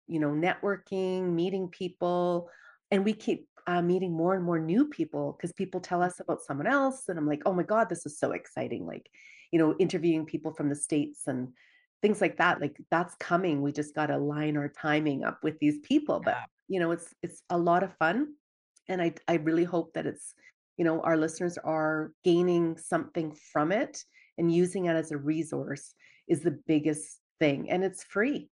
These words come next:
Speaker 1: I mean, it's a tool for people to hear. And, you know, and if you guys have ideas, you know, please send 'em in.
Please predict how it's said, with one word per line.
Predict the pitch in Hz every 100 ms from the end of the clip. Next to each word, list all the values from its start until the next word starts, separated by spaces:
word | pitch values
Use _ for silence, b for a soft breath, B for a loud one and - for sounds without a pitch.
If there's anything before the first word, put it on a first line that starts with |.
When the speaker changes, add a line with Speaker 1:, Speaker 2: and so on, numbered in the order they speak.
| -
Speaker 1:
I | 156
mean, | 165
it's | 160 -
a | 151
tool | - 170 196
for | 196 165
people | - 165 175 151
to | -
hear. | 151 151 156 240
And, | 208 165 175 b b b -
you | 160
know, | 160
and | 208
if | 165 185
you | 185
guys | 185 180 180 175 _ -
have | 185 180
ideas, | 175 156 165 208 156 - _ _ -
you |
know, | 151 165
please | - 180 185 -
send | 170 180
'em | 160
in. | - 160 226 302